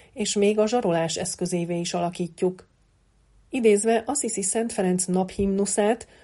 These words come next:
amelyben a vizet hasznos, alázatos, drága és tiszta jellemzőkkel írja le,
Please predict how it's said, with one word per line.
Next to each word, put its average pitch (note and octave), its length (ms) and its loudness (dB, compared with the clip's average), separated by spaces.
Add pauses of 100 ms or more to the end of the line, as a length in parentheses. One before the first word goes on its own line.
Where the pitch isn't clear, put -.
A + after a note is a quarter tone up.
(120)
amelyben F#3 460 4
a F#3 140 2
vizet G#3 420 2
hasznos, G3 640 0
alázatos, F#3 800 0
drága F3+ 500 0
és F3 200 -2
tiszta F3+ 340 -4
jellemzőkkel F3 800 0
írja F3+ 320 0
le, G3+ 220 2